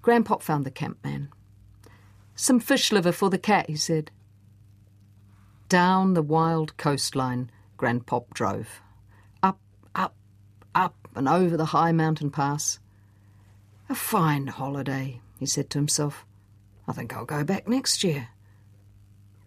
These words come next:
It's good to be going home, but I'll miss that cat." He pulled into a petrol station. "I'll fill her up, please," he said.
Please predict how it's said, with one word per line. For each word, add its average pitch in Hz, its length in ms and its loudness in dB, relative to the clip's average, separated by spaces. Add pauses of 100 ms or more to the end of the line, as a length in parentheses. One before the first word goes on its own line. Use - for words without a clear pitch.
(100)
It's - 160 -4
good - 240 0
to 202 60 -8
be 185 120 0
going 175 320 0
home, 175 340 0
but 170 100 -2
I'll 160 140 0
miss 226 420 2
that - 300 -6
cat." 160 340 -4 (1200)
He - 100 -4
pulled 160 320 2
into 151 240 0
a 143 40 -4
petrol - 360 -8
station. - 500 -6 (600)
"I'll - 120 -8
fill 190 260 4
her 117 120 -2
up, - 200 -10
please," - 360 -6
he - 80 -6
said. - 300 -4